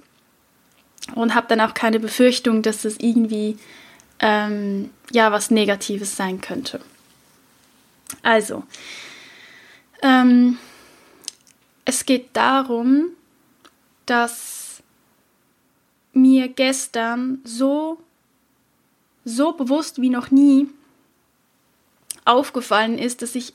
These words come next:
echt einfach gerade dabei war, mir einen neuen Glaubenssatz zu erschaffen. Ich hab das in der letzten Folge schon erwähnt, falls du die gehört hast. Aber ich möchte da einfach ein bisschen tiefer reingehen.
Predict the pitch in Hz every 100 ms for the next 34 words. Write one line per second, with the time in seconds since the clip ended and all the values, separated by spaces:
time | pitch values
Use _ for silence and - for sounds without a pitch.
0 | - 262 269 - - - - - - 254
1 | 262 262 - 220 233 262 254 233 233 233
2 | 226 220 220 240 269 262 - _ 262 247
3 | - 240 233 233 233 226 220 214 214 214
4 | 214 202 - 220 208 - 190 - 190 185
5 | - - - 311 311 285 269 247 240 247
6 | - 247 233 226 226 - 220 208 202 196
7 | 202 - 202 - - 214 214 208 196 -
8 | - - - _ - - - - - -
9 | - 233 240 247 247 262 254 233 226 233
10 | 233 226 220 226 - 220 - 220 214 202
11 | 202 202 196